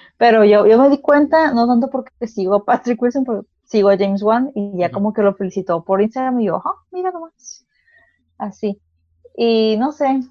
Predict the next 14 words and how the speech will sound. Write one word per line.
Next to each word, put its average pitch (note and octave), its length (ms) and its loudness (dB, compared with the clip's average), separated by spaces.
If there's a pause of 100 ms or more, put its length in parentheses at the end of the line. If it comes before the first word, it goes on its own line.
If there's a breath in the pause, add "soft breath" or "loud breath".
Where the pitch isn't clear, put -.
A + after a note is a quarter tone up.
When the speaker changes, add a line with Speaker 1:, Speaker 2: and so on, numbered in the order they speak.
Speaker 1:
no, B3+ 220 2
no C4 160 2
me D#4 80 2
lo E4+ 100 -2
imagino A#3+ 520 0
dirigiendo. A3 640 -4 (720)
O - 40 -20
sea, G#3 360 -10 (360)
a - 80 2
lo A#3 100 2
mejor A3+ 300 -2
y F4 60 -4
nos F4+ 160 -10
sorprende. A3+ 640 -6